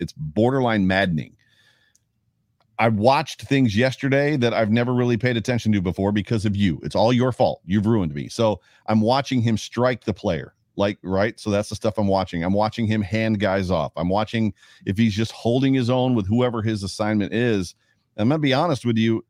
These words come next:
He looked like the best guard on this team for a guy that doesn't play guard. He looked like the absolute best guard on this football. That, y-,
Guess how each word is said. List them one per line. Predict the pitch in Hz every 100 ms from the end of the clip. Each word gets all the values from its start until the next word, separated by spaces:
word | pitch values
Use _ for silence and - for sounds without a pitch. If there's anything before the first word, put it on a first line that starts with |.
| _ -
He | 117
looked | 127 165
like | 151 123
the |
best | 110 143 -
guard | 139 147
on | 143
this | 135
team | - 156 147 101 _ _
for | -
a | 123
guy | 127 131
that | 131
doesn't | 127 123
play | 127 131
guard. | 127 131 92 - _
He | 107
looked | 117 127
like | 131
the | 131 -
absolute | 113 117 - 123 92 85
best | 113 120
guard | - 107 107
on | 98
this | 92
football. | - 107 -
That, | 123 135 - _ _ _ _ _ _
y-, | -